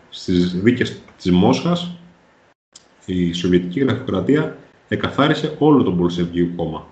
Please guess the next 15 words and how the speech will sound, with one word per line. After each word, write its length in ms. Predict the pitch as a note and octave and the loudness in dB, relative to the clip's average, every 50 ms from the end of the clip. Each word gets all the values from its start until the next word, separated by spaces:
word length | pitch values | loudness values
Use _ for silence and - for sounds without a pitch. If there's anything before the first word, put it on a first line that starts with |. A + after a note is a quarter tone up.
| _ | _
του 80 | - E2+ | -4 -2
δεκαεφτά. 500 | F2 F2 F2 F2 - - D#2+ D#2 E2 - - | -2 -2 -2 -4 -6 -6 -8 -10 -8 -4 0
Όλη 180 | G#2+ A2+ A2+ | 2 2 2
την 80 | - - | 2 2
Κεντρική 300 | G2+ F2+ F2+ F2 F2 G2 | 0 0 0 0 2 0
Επιτροπή 320 | - - - - - F2+ | 0 0 -2 -2 -2 -2
του 100 | - D#3 | -2 0
Λένιν, 380 | F2 F#2+ - C3+ D3 D3 C#3+ D3 - - - - _ _ _ _ _ _ _ _ _ _ _ _ _ | 0 0 2 2 2 2 0 -2 -6 -10 -16 -20 _ _ _ _ _ _ _ _ _ _ _ _ _
ε, 400 | - F2 E2+ E2+ D#2+ D#2+ D#2+ D#2+ D#2+ D#2+ D#2+ - C#2 - - - - - - - - - - - | -10 -6 -6 -6 -6 -6 -8 -10 -10 -12 -14 -16 -16 -16 -18 -18 -18 -18 -20 -20 -20 -20 -18 -6
χιλιάδες 840 | - F#2 F2+ G#2 G#2 G2+ F#2 F2 D#2+ E2+ - - - - - - - _ | -4 0 0 2 2 2 2 0 -2 -2 -6 -8 -10 -12 -14 -18 -18 _
μέλη 600 | - F#2 F#2 F#2+ G2 G2 F2+ F2 E2+ E2 F2 F2 - - - - - _ _ _ | -4 0 2 4 4 4 4 4 2 0 -2 -6 -10 -14 -20 -20 -20 _ _ _
και 120 | - F2+ | -4 -4
απλούς 320 | E2 - F2+ F2+ F2+ - | -2 0 0 -2 0 0
αγωνιστές 680 | F2+ E2+ E2+ D#2 D#2+ - - F#2 F2 D#2+ - - - - - - _ _ _ _ _ _ _ _ _ _ _ _ _ _ _ _ | -2 -4 -4 -4 -6 -6 -4 -2 -2 -2 -2 -4 -8 -12 -16 -20 _ _ _ _ _ _ _ _ _ _ _ _ _ _ _ _
που 360 | - F3+ F3 E3+ - D#2 - | 0 2 2 4 2 0 -4